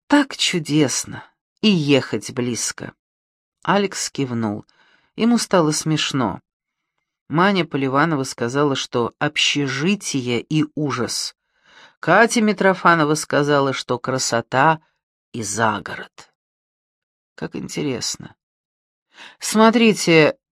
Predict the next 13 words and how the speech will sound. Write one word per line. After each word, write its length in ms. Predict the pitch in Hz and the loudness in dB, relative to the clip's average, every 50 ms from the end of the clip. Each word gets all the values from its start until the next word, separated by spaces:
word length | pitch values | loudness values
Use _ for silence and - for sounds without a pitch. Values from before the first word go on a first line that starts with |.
| _ - | _ -6
вон 440 | 180 196 240 262 262 240 220 185 | 0 4 4 6 6 4 2 4
дом 280 | 175 190 190 190 190 180 | 6 6 6 6 4 0
пять». 640 | _ - 156 131 117 107 - - - - - - _ _ _ _ _ _ _ _ _ _ _ _ _ _ _ _ _ _ _ _ _ _ | _ 0 2 2 2 2 0 -4 -8 -10 -10 -12 _ _ _ _ _ _ _ _ _ _ _ _ _ _ _ _ _ _ _ _ _ _
Купер, 560 | - - 196 180 - _ - 208 220 220 202 _ _ _ _ - - - - - | -8 -4 -4 -4 -4 _ -2 -2 -2 -2 -6 _ _ _ _ -20 -20 -20 -20 -8
которым 440 | - - 175 170 202 196 185 180 180 | -2 -2 0 2 2 2 2 4 2
Митрофанова 680 | 185 180 180 175 175 175 - - 170 160 156 147 151 151 | 2 0 0 0 -2 -2 2 2 2 2 2 2 0 0
так 240 | - 156 139 139 143 | 0 -2 -2 -2 -2
гордилась, 800 | 143 143 147 147 151 180 214 226 233 233 220 - - - - _ - | -2 -2 -2 -2 0 0 0 2 0 -2 -4 -6 -12 -12 -14 _ -6
остановился 840 | - 147 - - - - 156 151 151 165 190 190 180 175 - - 160 | -4 -4 -4 -4 -2 -2 0 0 0 2 2 0 0 -2 -2 -4 0
возле 460 | 151 151 151 143 147 156 156 156 143 - - - - - - | 2 2 0 0 0 2 2 2 0 -2 -10 -20 -20 -14 -8
затейливой 960 | 165 156 147 180 180 180 180 - - 185 170 160 156 156 151 147 151 147 - - | -6 0 4 4 4 4 2 0 0 0 2 2 2 2 4 4 4 2 2 0
литой 460 | 156 151 156 156 156 - 151 139 135 | -2 0 0 0 0 0 0 0 0
решетки 680 | 131 135 135 - - - 226 240 240 - - 220 220 220 | 0 -2 -4 -4 -2 0 0 -2 -2 -4 -2 -2 -2 -2